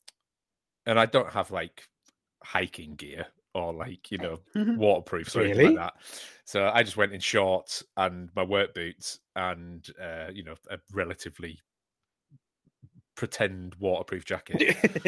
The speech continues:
Speaker 2: <laughs>
Speaker 1: um, with the pretext that we were just going for a nice walk.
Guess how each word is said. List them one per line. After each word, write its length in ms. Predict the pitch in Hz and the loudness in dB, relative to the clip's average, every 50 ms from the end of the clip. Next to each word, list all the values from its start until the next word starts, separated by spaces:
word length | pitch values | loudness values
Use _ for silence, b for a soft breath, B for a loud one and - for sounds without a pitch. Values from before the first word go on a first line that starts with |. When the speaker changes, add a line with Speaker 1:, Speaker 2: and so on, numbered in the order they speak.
| 185 - 170 165 | 0 0 2 4
Speaker 2:
<laughs> 0 | |
Speaker 1:
um, 420 | 107 104 101 98 98 95 95 101 - _ _ _ _ _ _ _ _ _ _ | 6 6 6 4 4 0 -4 -8 -10 _ _ _ _ _ _ _ _ _ _
with 160 | - 127 131 110 | 2 2 2 2
the 80 | 117 | 2
pretext 460 | - - 127 107 - - 90 - - | 2 2 2 2 2 -2 -2 -2 -2
that 80 | - 101 | -6 -4
we 120 | 98 95 | -4 -4
were 80 | 92 92 | -6 -6
just 160 | 90 92 - - | -6 -8 -8 -4
going 140 | 90 87 | -4 -6
for 120 | 82 - 90 | -4 -6 -10
a 60 | 87 | -8
nice 240 | 87 87 87 - - | -8 -8 -8 -6 -4
walk. 300 | 127 110 - - _ | -4 -6 -6 -8 _